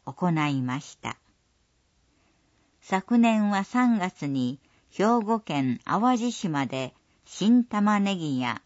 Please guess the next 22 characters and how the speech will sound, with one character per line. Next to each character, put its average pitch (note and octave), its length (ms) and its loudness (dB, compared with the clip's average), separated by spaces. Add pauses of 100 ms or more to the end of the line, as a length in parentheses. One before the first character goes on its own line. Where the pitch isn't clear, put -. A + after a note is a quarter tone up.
(160)
春 G#3 260 -2
キ B3+ 160 -6
ャ A#3+ 60 0
ベ A3+ 160 -2
ツ - 160 -10
の B2 160 -2
販 A3 340 2
売 A3 280 0
現 G#3 360 0
場 C3+ 140 -2
の B2+ 120 -2
見 F#3+ 360 0
学 F3 420 -4
を D3+ 200 0
行 D3 240 -4
っ E3 240 -2 (140)
て D#3 140 -4
お C#3+ 160 -2
り、 A2+ 280 -8 (800)
今 - 140 -6
年 G3 360 -2
は D#3 320 -2